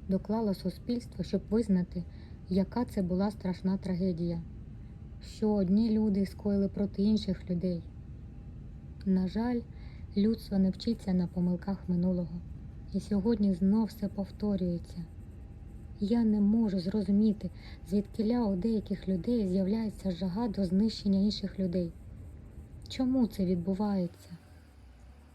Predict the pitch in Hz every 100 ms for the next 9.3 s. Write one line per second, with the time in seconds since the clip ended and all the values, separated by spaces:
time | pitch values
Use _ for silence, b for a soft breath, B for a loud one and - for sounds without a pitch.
0 | - - - 202 170 190 - - 214 208
1 | 190 180 175 165 214 185 170 B B B
2 | B 208 220 208 - 208 220 190 180 180
3 | - 190 - 214 226 185 165 175 - 220
4 | 202 170 - 190 - 170 165 156 - _
5 | _ _ _ _ b b b _ _ -
6 | 214 190 185 175 208 233 220 190 175 _
7 | _ - _ _ _ 208 202 196 202 196
8 | - 202 190 - 185 185 - 233 269 -
9 | 208 202 190